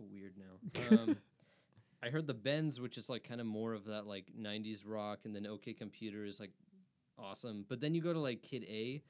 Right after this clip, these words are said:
Speaker 1: and it's, like, super techno-y and, like, a lot more ambient and kinda weird, and there isn't, like, these ginormous constant sounds with every single song.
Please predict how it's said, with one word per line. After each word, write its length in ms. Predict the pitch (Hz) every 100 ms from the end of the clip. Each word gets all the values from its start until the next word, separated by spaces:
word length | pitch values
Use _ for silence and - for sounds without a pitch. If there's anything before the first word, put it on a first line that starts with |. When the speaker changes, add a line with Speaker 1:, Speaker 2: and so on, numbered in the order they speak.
| - _ _ _
Speaker 1:
and 140 | 123 117
it's, 120 | 101
like, 120 | 107
super 600 | - - - 123 120 107
techno-y 880 | 98 - 98 117 117 120 120 120 120
and, 140 | 107 98
like, 240 | 90 85 -
a 40 |
lot 280 | 98 101 117
more 240 | 120 117 110
ambient 640 | 117 117 110 110 110 110
and 260 | 104 98 87 _ _ _ -
kinda 180 | 127 120
weird, 400 | 107 113 123 117
and 120 | 107
there 100 | 92
isn't, 200 | 107 120
like, 160 | 104 -
these 240 | 107 90 - _ _ -
ginormous 1120 | 101 117 120 117 113 120 120 120 113 - - - _ -
constant 600 | - 107 113 - - 104
sounds 480 | - 107 104 107 -
with 160 | 110 -
every 220 | 104 101
single 300 | - 101 101
song. 440 | - 107 107 107